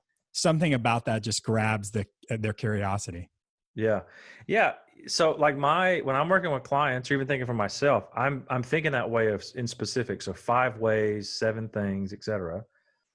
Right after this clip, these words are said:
Speaker 2: Uh, another thing that I'll do, depending on the client, is, uh, I might do a beginner's guide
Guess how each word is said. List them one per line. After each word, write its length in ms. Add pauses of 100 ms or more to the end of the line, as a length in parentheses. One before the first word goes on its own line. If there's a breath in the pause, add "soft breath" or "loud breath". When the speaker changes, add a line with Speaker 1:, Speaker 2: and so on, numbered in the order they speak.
(440)
Speaker 2:
Uh, 220
another 420
thing 220
that 120
I'll 160
do, 260
depending 380
on 80
the 80
client, 500
is, 520 (480)
uh, 140
I 120
might 260
do 160
a 60
beginner's 580
guide 460